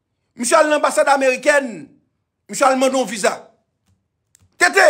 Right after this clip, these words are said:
tete pa fè sa a. Misye al nan anba tete ou gen kat mil moun sèk. Tete, kat mil moun sèk. Tete al nan anbasad amerikèn, tete al mande fo,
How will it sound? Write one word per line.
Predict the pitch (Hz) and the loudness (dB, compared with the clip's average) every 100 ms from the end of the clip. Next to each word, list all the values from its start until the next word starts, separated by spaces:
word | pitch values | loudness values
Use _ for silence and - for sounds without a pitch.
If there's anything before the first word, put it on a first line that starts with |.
| 523 - | 2 0
tete | 392 349 | -2 0
pa | 392 285 | -2 -2
fè | 285 | -4
sa | 220 175 | -6 -6
a. | 147 - - | -8 -14 -16
Misye | 226 277 | -6 2
al | 381 381 | 2 4
nan | 381 | 2
anba | 381 - | 0 0
tete | 381 359 403 339 - - | 0 0 4 2 2 -8
ou | - | -14
gen | 359 349 - | -12 -10 -6
kat | 381 370 | -6 -4
mil | 370 330 | -6 -6
moun | 349 359 359 - | -6 -6 -8 -12
sèk. | - - - - - - _ - | -8 -4 -4 -6 -20 -20 _ -6
Tete, | 381 427 679 - - _ _ _ | -2 0 0 -2 -10 _ _ _
kat | 415 370 359 | -4 -4 -8
mil | 339 320 | -12 -8
moun | 381 370 359 | -6 -6 -8
sèk. | - - 415 381 - - _ _ - | -14 -6 -2 -2 -6 -20 _ _ -2
Tete | 359 330 427 | -2 0 2
al | 392 359 | 2 2
nan | 349 | -4
anbasad | 339 311 - 359 330 | -4 -4 -4 -6 -6
amerikèn, | 285 269 - 359 381 370 - _ _ _ _ | -8 -12 -6 -2 -2 -4 -14 _ _ _ _
tete | 339 320 359 | -6 -2 0
al | 359 349 | 2 0
mande | 339 311 285 | -4 -8 -10
fo, | - 359 | -8 -6